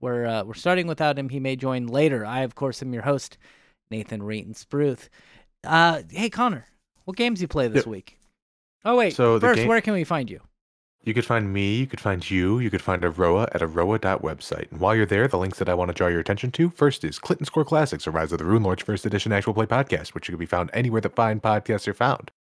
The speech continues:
Speaker 2: Second, Shadowrun, Bug City Blues, a Shadowrun six World Edition actual play podcast, also found wherever fine podcasts are found. I just released an episode of that this week.
Speaker 1: Yeah, it's doing well, I think.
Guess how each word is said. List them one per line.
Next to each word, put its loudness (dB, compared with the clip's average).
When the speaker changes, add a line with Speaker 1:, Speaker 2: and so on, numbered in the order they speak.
Speaker 2:
Second, 0
Shadowrun, 4
Bug 4
City 0
Blues, 0
a -2
Shadowrun 0
six -2
World 2
Edition -4
actual -10
play -6
podcast, -12
also 0
found -2
wherever -6
fine -4
podcasts -6
are -14
found. -14
I 0
just 0
released -4
an -6
episode -6
of -4
that -4
this -10
week. -12
Speaker 1:
Yeah, 2
it's -6
doing -4
well, -2
I -10
think. -12